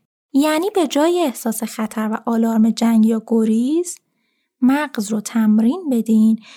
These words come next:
تا شنیدن انتقاد یک فرایند لذت بخش براش محسوب بشه. گول زدن مغزم اصلاً کار سختی نیست. سعی کنین وقتی با انتقاد مواجه می‌شین مکث کنین، لبخند بزنین و همه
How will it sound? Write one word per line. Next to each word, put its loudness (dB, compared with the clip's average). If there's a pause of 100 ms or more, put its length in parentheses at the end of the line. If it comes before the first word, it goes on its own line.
(160)
تا -6
شنیدن 2 (140)
انتقاد -2
یک -10
فرایند -6 (160)
لذت -4
بخش -8
براش -4
محسوب -4
بشه. -12 (720)
گول 2
زدن 0
مغزم -4
اصلاً 0
کار -2
سختی -2
نیست. 0 (320)
سعی -2
کنین -4
وقتی -4
با 2
انتقاد 0
مواجه 0
می‌شین 2
مکث -2
کنین، -6 (340)
لبخند 0
بزنین -8 (480)
و -2
همه 0